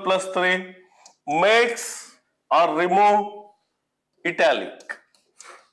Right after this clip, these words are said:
italic. Then control plus four ಏನಾಗತ್ತೆ? Makes or remove underline,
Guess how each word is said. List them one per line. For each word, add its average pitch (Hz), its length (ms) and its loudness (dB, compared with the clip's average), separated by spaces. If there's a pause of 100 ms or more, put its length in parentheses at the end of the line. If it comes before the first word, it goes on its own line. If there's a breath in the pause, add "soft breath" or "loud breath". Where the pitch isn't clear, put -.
(920)
italic. 90 540 -4 (1200 soft breath)
Then 220 140 2 (180)
control 220 400 2 (100)
plus 226 200 2 (120)
four 233 160 6 (140)
ಏನಾಗತ್ತೆ? 214 560 2 (2750)
Makes 214 400 0 (480)
or 165 100 6 (160)
remove 190 400 4 (460)
underline, 123 640 0